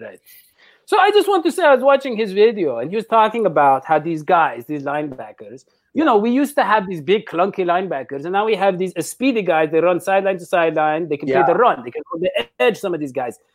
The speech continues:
Speaker 1: which
Speaker 2: Right.
Speaker 1: is important against, he was focusing on the Ravens.
Speaker 2: Ravens.
Speaker 1: Because the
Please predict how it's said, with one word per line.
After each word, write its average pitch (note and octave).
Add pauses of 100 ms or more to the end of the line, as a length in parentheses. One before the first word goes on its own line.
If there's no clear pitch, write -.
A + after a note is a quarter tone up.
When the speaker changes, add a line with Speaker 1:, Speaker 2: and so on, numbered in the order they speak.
(180)
Speaker 1:
which D3
Speaker 2:
Right. A#2+
Speaker 1:
is F3
important F3
against, F3+
he G3+
was A3+
focusing A3
on A3+
the B3
Ravens. B3 (100)
Speaker 2:
Ravens. D3+
Speaker 1:
Because A3
the A3+